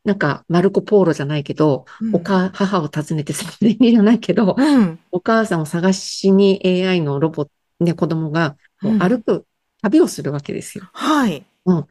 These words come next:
Speaker 1: で、その時に、まあ、いろいろなことがあって、最終的には、結局ね、会えないんですよね。で、
Speaker 2: うん。
Speaker 1: 海の中に死んで、あの、沈ん-、なんかね、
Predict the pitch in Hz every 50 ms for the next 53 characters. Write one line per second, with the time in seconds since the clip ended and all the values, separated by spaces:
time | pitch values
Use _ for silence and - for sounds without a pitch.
0 | _ _ 269 294 294 294 - _ _ - - 294 311 349 427 381 - 247 202 196
1 | 202 185 - 170 175 185 180 175 180 180 180 180 180 180 185 170 156 151 123 -
2 | _ _ _ _ _ - 180 185 - _ - 180 175 - 233 254 269 269 - 302
3 | - - 302 - - 302 302 302 262 190 190 175 151 143 143 - _ - 196 196
4 | 254 254 262 240 196 - - _ 165 170 196 254 339 403 359 226 151 139 139 143
5 | 143 - - 143 143 147 156 147 143 - _ _ _ _ _ _ _ _ _ -
6 | 208 - - 247 277 277 254 - - - - _ _ - - - 165 160 156 165
7 | 170 165 - - - - - 156 147 147 - - 160 - 180 175 170 175 170 170
8 | 165 165 - - _ _ _ _ _ _ _ 196 233 330 359 - - 160 147 -
9 | -